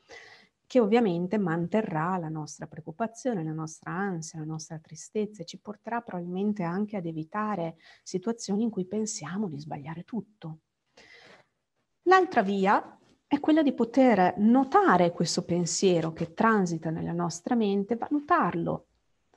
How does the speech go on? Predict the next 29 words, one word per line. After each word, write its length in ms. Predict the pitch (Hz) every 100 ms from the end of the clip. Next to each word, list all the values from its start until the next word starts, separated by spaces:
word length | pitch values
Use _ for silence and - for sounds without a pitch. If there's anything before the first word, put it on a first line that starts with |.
| _ _ _ _ _
valutarlo 520 | 285 285 285 339 294
per 120 | 226 -
quello 220 | 277 285
che 340 | 233 330 -
è, 60 | 165
cioè 180 | - 185
quindi 240 | 247 240
come 260 | - 226 220
un 120 | 208
evento 480 | 202 311 277 180 180
della 180 | 180
mia 180 | 175 180
mente, 460 | 180 175 170 160 175
come 260 | - 202
un 180 | 196 190
pensiero, 580 | 185 208 226 392 226 175
non 180 | 269 302
come 460 | - 175 165 165 -
una 260 | 175 170 160
realtà, 680 | 160 156 - 151 151 151 _ _
come 200 | - 170
qualcosa 540 | 165 160 160 165 165
che 200 | - 156
sta 380 | - - - -
accadendo. 960 | - - 151 151 143 143 156 196 262 _ _ _ _ - - - - _ _ _ 240
Lasciarlo 520 | 247 254 - 262 262
in 200 | 262 254
pace 640 | 254 262 277 - 311 311
e 480 | 247 240 240 202 -